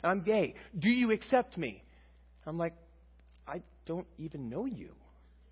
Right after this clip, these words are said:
That would be like me saying, "Hi, I'm Eric. I have anger issues. Do you accept me?" I'd love to get to know you, but for some reason you seem to think that your brokenness is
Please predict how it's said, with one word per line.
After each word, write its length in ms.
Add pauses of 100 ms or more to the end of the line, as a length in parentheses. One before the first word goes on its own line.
(800)
That 80
would 120
be 100
like 180
me 140
saying, 220
"Hi, 380 (460)
I'm 220
Eric. 360 (220)
I 140
have 100
anger 320
issues. 420 (160)
Do 120
you 100
accept 400
me?" 300 (3000)
I'd 160
love 280
to 60
get 200
to 80
know 260
you, 260
but 200
for 80
some 300
reason 300
you 140
seem 280
to 60
think 300
that 100
your 140
brokenness 540 (380)
is 560